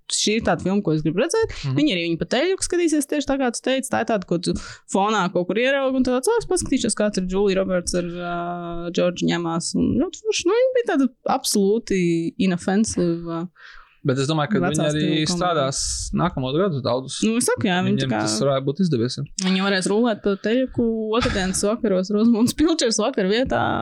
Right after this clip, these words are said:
Speaker 1: uz urā.
Speaker 2: Nu, Nancy Meyers gribēja upfront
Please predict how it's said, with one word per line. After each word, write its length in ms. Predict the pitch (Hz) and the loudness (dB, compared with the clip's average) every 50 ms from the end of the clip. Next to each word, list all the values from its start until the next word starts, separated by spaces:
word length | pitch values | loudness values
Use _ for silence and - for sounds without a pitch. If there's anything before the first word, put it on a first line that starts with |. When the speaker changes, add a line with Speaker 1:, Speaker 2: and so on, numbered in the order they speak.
| - - - | -2 -2 -2
Speaker 1:
uz 160 | 220 233 226 | -2 -2 -2
urā. 360 | - 262 302 311 269 156 170 170 _ _ - | 0 0 2 2 0 -2 -2 -4 _ _ 0
Speaker 2:
Nu, 240 | 156 151 180 - - - - _ - - | 2 2 2 2 -2 -6 -16 _ -8 -4
Nancy 320 | 143 147 156 156 - 143 | -2 0 0 0 0 0
Meyers 400 | 135 131 139 143 139 131 - - - - | 0 0 0 0 -2 -2 -2 -2 0 0
gribēja 460 | 139 139 135 131 123 123 123 107 - - 117 | 2 2 2 2 2 0 0 -2 -4 -6 -10
upfront 480 | 113 - - 143 143 190 254 247 - | -8 -4 -2 0 0 0 0 -2 -6